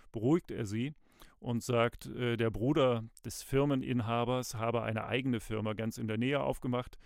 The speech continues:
die vermutlich einfach noch nicht im Firmenregister drinsteht.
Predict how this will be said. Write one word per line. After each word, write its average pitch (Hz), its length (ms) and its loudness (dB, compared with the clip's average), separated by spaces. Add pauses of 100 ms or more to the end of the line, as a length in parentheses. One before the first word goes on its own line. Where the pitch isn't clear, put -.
(240)
die 135 140 -4
vermutlich 123 560 0
einfach 120 340 0
noch 110 160 0
nicht 117 160 -4
im 107 140 -4
Firmenregister 113 760 -2
drinsteht. 131 680 -4